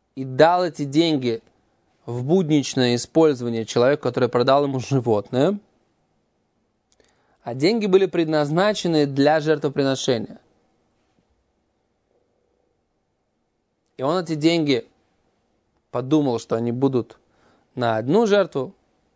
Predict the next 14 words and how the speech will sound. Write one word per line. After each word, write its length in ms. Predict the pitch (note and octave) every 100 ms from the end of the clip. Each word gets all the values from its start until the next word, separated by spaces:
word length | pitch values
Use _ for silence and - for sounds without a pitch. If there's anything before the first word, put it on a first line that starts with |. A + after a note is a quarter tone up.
| _ _ _ _ _ _
а 100 | B2
купил 320 | C#3 E3 D#3+
на 80 | D3
другую. 500 | C3 A#2 A#2+ D#3 C#3
Но 220 | C3 C#3
отдав 520 | C#3 C#3 F3+ G3+ D#3 - -
эти 220 | D3 -
деньги 440 | C#3 C#3 F3 D#3+ B2+
продавцу 500 | - C3 B2+ - D3+
животных, 640 | C#3 D#3+ C4 D#4 G#3+ E3
он 220 | - D#3+ D#3
отдал 580 | D3+ D#3 F#3+ F#3 C#3+ -
святые 460 | - C#3 C3+ F3+
деньги 560 | E3 G3 C4 A#3 G3 F3+